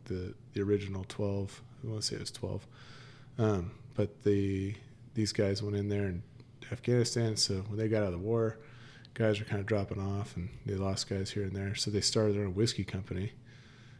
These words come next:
And what's cool about every bottle that's made there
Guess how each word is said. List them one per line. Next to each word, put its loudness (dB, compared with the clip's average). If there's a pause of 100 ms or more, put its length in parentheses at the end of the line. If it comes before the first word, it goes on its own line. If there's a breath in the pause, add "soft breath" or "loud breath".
(160 loud breath)
And 2
what's 0
cool 8
about 4 (200)
every 4
bottle 2 (100)
that's -6
made 0
there 0